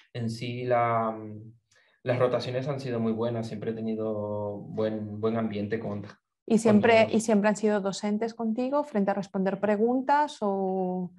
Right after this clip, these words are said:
Speaker 1: Claro, eh, la docencia siempre está, eh, tanto de tu parte, que es la que, la que también incentiva la docencia,
Speaker 2: Muy bien.
Speaker 1: preguntando, estar in-, interesado, eh, con los, en los pacientes, interesándote en las últimas, no sé, actualizaciones o en diferentes cosas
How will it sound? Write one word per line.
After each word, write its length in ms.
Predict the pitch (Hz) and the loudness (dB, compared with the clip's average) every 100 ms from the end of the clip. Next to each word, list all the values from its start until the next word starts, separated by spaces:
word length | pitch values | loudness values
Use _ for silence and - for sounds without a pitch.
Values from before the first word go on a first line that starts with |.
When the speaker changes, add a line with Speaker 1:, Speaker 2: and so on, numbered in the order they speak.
| - | 4
Speaker 1:
Claro, 320 | - 123 117 | 6 6 4
eh, 480 | 127 127 127 123 123 | 4 6 8 6 6
la 80 | 131 | 4
docencia 420 | 135 135 151 202 | 2 0 0 0
siempre 260 | 196 175 175 | -2 -4 -4
está, 360 | - 110 101 - | 0 0 0 -4
eh, 520 | 113 117 117 117 113 | -2 0 0 0 0
tanto 480 | 120 127 131 131 127 | 0 2 4 6 6
de 120 | 127 | 4
tu 120 | 127 | 0
parte, 440 | 135 139 - - - _ - | 2 2 0 -6 -10 _ -8
que 140 | 110 | -6
es 260 | 110 - _ | -6 -10 _
la 180 | 113 113 | -8 -4
que, 240 | 113 110 | 0 0
la 320 | 107 110 110 | -2 -4 -4
que 240 | 110 110 110 | -2 -2 -2
también 300 | 113 110 113 | -2 -2 -4
incentiva 520 | 117 113 113 117 113 | -4 -4 -4 2 2
la 80 | 110 | 2
docencia, 460 | 110 - 123 - | -2 -4 -6 -6
Speaker 2:
Muy 60 | 147 | -4
bien. 100 | 113 95 | -2 0
Speaker 1:
preguntando, 480 | 190 123 127 127 123 | 2 2 2 0 -4
estar 240 | 120 117 | -4 -4
in-, 200 | 117 113 - - - - | -4 -6 -12 -20 -16 -6
interesado, 880 | 120 120 113 117 117 117 117 113 104 | -2 -2 0 2 4 4 4 2 2
eh, 520 | 110 110 110 110 110 | 0 -2 -4 -6 -6
con 200 | 110 107 | -6 -6
los, 760 | 107 107 107 107 104 - - _ _ | -4 -4 -6 -8 -12 -20 -20 _ _
en 160 | - 113 | -4 0
los 140 | 113 | 0
pacientes, 840 | 117 110 131 147 143 127 127 127 127 | 0 0 4 4 4 2 2 0 -2
interesándote 640 | 113 113 113 117 120 120 | -4 -4 -4 -4 -4 -4
en 80 | 117 | -2
las 160 | 113 113 | -2 -4
últimas, 500 | 110 117 113 110 107 | -6 -4 -2 -2 -4
no 120 | 113 | -6
sé, 140 | 113 113 | -2 -2
actualizaciones 1080 | 110 107 107 107 - 135 139 117 113 113 | -2 -6 -6 -10 -4 0 0 0 -4 -6
o 40 | 110 | -8
en 60 | |
diferentes 460 | 110 113 113 113 110 | -8 -8 -6 -6 -6
cosas 400 | - 127 120 | -2 -2 -2